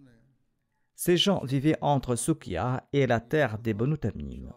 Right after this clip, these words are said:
Ainsi, sur l'ordre de Bishr bin Sufyan, les biens des Banu Khuza ont commencé à s'accumuler de toutes parts auprès de lui.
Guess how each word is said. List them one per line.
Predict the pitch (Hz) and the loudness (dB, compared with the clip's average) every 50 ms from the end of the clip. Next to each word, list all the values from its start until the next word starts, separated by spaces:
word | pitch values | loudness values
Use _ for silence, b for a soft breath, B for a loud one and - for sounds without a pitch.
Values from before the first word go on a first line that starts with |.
| 110 _ _ _ _ 117 120 131 143 _ _ _ 127 - _ _ _ _ - | _ _ _ _ _ _ _ _ _ _ _ _ -20 -20 _ _ _ _ -2
Ainsi, | 160 180 175 - - 208 180 | 0 0 0 0 0 -2 -2
sur | - - - 131 107 113 | -2 0 0 0 0 2
l'ordre | 147 151 120 - 104 110 | 2 2 2 0 0 0
de | 101 110 | 0 0
Bishr | 107 123 147 - - 170 123 | -2 -2 -2 0 0 0 0
bin | 95 92 | 0 -2
Sufyan, | 87 - - 147 143 - 117 95 87 101 127 131 127 - - | -4 -2 -4 -4 -2 -2 -4 -2 -2 -2 -2 -2 -4 -6 -6
les | 107 101 98 | -8 -8 -8
biens | 82 - 110 139 147 | -6 -2 0 0 0
des | 131 104 92 | 0 -2 -2
Banu | 87 104 120 147 | -2 -2 -2 -2
Khuza | - - - 139 110 101 95 92 120 135 | -2 -4 -4 -4 -4 -4 -4 -2 -2 -2
ont | 131 - 95 90 | -2 -4 -6 -8
commencé | - - 123 113 101 101 - - - 120 | -4 -2 -2 -2 -2 -2 -4 -6 -6 -6
à | 95 92 | -4 -4
s'accumuler | - - 123 - - 113 98 87 80 - 80 98 127 | -4 -4 -4 -4 -4 -4 -4 -4 -6 -6 -6 -4 -4
de | 123 104 104 | -4 -6 -8
toutes | 101 - - 131 - - | -10 -8 -10 -12 -10 -4
parts | - 135 131 110 92 - - | -2 0 0 0 -2 -4 -8
auprès | 110 104 - - 143 | -10 -10 -6 -6 -4
de | 127 107 92 | -4 -4 -6
lui. | 78 67 65 64 62 | -8 -10 -12 -14 -16